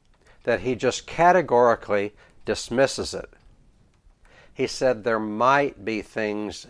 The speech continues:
in there that we should look at. Might. Might. It's like, "John, don't, do you have better things to do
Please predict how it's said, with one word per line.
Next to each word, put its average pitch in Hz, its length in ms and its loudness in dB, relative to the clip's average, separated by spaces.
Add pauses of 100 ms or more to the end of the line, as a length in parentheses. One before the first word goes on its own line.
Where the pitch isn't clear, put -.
(140)
in 104 240 -6
there 101 300 0
that 98 180 -6
we 104 120 -6
should 92 220 -10
look 107 300 -4
at. 82 220 -6 (160)
Might. 165 640 0 (680)
Might. 113 680 -2 (920)
It's - 140 -10
like, 123 240 4 (240)
"John, 147 400 2
don't, 151 340 -2
do 127 80 -10
you 208 140 -4
have 101 260 0
better 127 300 0
things 123 440 -6
to - 140 -14
do 101 420 -4